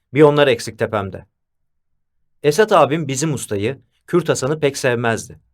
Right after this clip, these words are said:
Kimi severdi onu da bilemiyorum gerçi. Kürtleri sevmezdi ama civardaki Kürt gençlerinin en serserileriyle takılırdı. Ülkücülerden haz etmezdi ama ülkücü gençlerin en kopuklarıyla oturup kalkardı.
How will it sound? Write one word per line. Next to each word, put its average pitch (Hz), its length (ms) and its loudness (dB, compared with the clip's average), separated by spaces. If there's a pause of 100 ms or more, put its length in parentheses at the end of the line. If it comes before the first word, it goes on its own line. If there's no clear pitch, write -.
(320)
Kimi 147 200 -4
severdi 127 460 4
onu 131 200 0
da 123 120 2
bilemiyorum 101 480 -2
gerçi. 90 420 -12 (480)
Kürtleri 156 380 0
sevmezdi 180 560 6
ama 143 340 4 (180)
civardaki 147 540 4
Kürt 208 260 -2
gençlerinin 135 680 -2 (140)
en 165 140 4
serserileriyle 156 920 2
takılırdı. 90 540 -10 (680)
Ülkücülerden 185 640 4
haz 139 220 2
etmezdi 117 480 0
ama 139 320 2 (200)
ülkücü 117 360 -6
gençlerin 135 520 0
en 151 180 2
kopuklarıyla 127 640 -2
oturup 98 340 -6
kalkardı. 90 560 -8